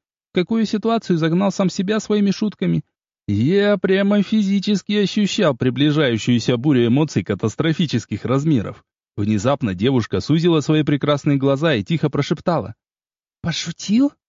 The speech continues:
Шутки, значит, шутишь?» После чего эта маленькая фурия вскочила и бросилась колотить меня своими маленькими кулачками. «Я тебе покажу шутки.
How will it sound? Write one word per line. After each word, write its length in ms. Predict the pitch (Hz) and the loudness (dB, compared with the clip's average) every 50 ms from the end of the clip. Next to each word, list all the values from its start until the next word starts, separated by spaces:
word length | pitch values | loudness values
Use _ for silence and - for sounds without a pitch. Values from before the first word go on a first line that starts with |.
| _ _ _ _ _ _ _ _ _ _ | _ _ _ _ _ _ _ _ _ _
Шутки, 880 | - - - - - - - - - 233 254 277 285 - - - - 285 | -10 -8 -8 -6 -6 -8 -8 -6 -4 -2 0 0 -2 -2 -6 -14 -18 -14
значит, 500 | - - 175 214 208 190 - - 208 - | -4 0 2 2 2 2 0 -2 -2 -2
шутишь?» 640 | - - - - 247 233 190 - - 156 - - - _ _ _ _ _ _ | -4 -4 -2 0 0 0 0 0 -2 -2 -4 -6 -10 _ _ _ _ _ _
После 320 | - 113 113 107 - 127 117 | -2 -2 0 2 0 0 0
чего 240 | - 143 135 143 | 2 2 2 4
эта 220 | 139 131 113 - 123 | 2 2 2 2 2
маленькая 500 | 123 131 127 123 123 113 - 127 117 113 | 2 2 2 2 2 2 2 2 0 0
фурия 400 | 101 - 160 170 151 123 104 98 | 0 0 0 0 2 2 2 0
вскочила 560 | - - - 117 117 - - 240 220 214 202 | -2 -2 -2 -2 0 0 0 0 0 0 -2
и 160 | - - 147 | -2 -2 -2
бросилась 500 | 151 170 208 214 226 - - 196 190 175 | 0 0 0 0 0 0 0 0 0 -2
колотить 460 | - - 175 180 180 - - 220 214 | -2 0 0 0 0 0 0 -2 0
меня 220 | - 202 190 180 170 | 0 0 0 0 -2
своими 340 | - - 123 190 220 202 165 | -2 -2 -2 -2 0 0 2
маленькими 540 | 135 139 165 165 147 127 - 120 110 104 | 2 2 2 0 0 0 0 0 0 0
кулачками. 640 | 92 - 113 107 98 - - - 135 139 127 107 101 - _ _ _ _ _ _ | 0 -2 -2 0 -2 -2 -2 -2 -2 0 0 -2 -4 -6 _ _ _ _ _ _
«Я 340 | - 247 233 226 226 220 202 | 0 0 2 2 2 2 2
тебе 220 | - 226 214 226 | 2 2 2 2
покажу 320 | - 233 - 247 233 226 214 | 0 0 0 0 0 0 0
шутки. 400 | - - 190 165 - - 160 | 0 0 -2 -2 -2 -6 -8